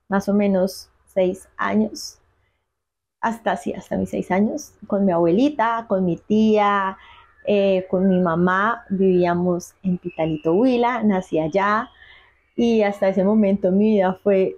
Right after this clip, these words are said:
demasiado especial porque, bueno, mis papás se casaron, pero se separaron cuando yo tenía como un año y medio, tal vez dos, y empecé a vivir solamente, pues, con mi abuelita. Entonces, como que obviamente en mi cabeza no hay recuerdos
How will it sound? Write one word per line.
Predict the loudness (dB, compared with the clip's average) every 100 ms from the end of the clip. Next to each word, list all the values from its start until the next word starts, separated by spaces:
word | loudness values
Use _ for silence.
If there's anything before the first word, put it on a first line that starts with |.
| _
demasiado | 0 2 0 0 0 0
especial | -2 _ -4 0 0 2 0 -2 -4 -2
porque, | -2 -4 -2 0 0 0
bueno, | 0 2
mis | 0
papás | -2 -4 -4
se | -6
casaron, | -4 0 0 2 0 0
pero | 0
se | 0 -2
separaron | -2 0 -2 -2
cuando | -2 0
yo | 2 0
tenía | -2 -2 -2
como | 2 2 2 -2 _ _ _
un | -4 -2
año | 0 0 0 0 -2
y | -2
medio, | 0 2 2 0
tal | 0 -2
vez | 0 -4 -2
dos, | -2 -2 -6 -20 _ -20 -20 -20 _ _
y | 0 2 4 2 2
empecé | 0 0 0 2
a |
vivir | 2 4 2 0 -14 -20 -8
solamente, | 0 0 2 0 -2
pues, | -4 -6
con | -4 -2
mi |
abuelita. | 0 2 0 -2
Entonces, | -6 -6
como | 0 0
que | 0 -4 0
obviamente | 2 2 0 -2 0
en | 0
mi | 0
cabeza | 0 0 0 2
no | 4 4 2
hay | 0 0 0 -2 -4 _ _ _
recuerdos | -6 -4 0 0 0 -2 -4 -6